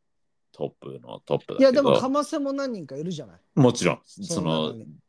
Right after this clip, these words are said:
Speaker 1: あの、キャリア序盤はね、
Speaker 2: うん。
Speaker 1: かませ多かったと思うよ。
Speaker 2: 六十勝ってんだ。
Speaker 1: まあ、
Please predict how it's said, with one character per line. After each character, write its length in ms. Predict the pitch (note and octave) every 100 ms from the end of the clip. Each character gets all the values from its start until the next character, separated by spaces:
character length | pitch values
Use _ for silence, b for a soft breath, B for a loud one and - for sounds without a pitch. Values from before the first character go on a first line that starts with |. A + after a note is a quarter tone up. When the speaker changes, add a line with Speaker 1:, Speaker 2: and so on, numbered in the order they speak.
| -
Speaker 1:
あ 160 | F2+
の、 280 | D#2+ D2+ D#2
キ 160 | - A2
ャ 60 |
リ 100 | F#2
ア 40 | D#2
序 200 | D2+ D#2+
盤 180 | D#2+
は 100 | D2+
ね、 200 | D2+ F#2 _ _
Speaker 2:
う 80 | D3
ん。 340 | C#3 A#2 G#2+ - _ _
Speaker 1:
か 100 | F#2+
ま 140 | F#2
せ 200 | E2+ E2+
多 180 | D#2+ E2+
か 100 | E2+
っ 100 | D2
た 80 | -
と 100 | D2+
思 200 | D2 C2+
う 60 | A#1+
よ。 120 | - _ _ _ _
Speaker 2:
六 500 | D#3+ G3 F3+ - E4+ G4+ G4+
十 180 | - G#4+ A#4 A4 -
勝 240 | C#3+ A3
っ 40 | _ _
て 120 | G3
ん 160 | G#2+ G2
だ。 140 | F#2 _ _ _ _ _ _ _ _ _ _ _ D#2+
Speaker 1:
ま 180 | G2
あ、 360 | - - - -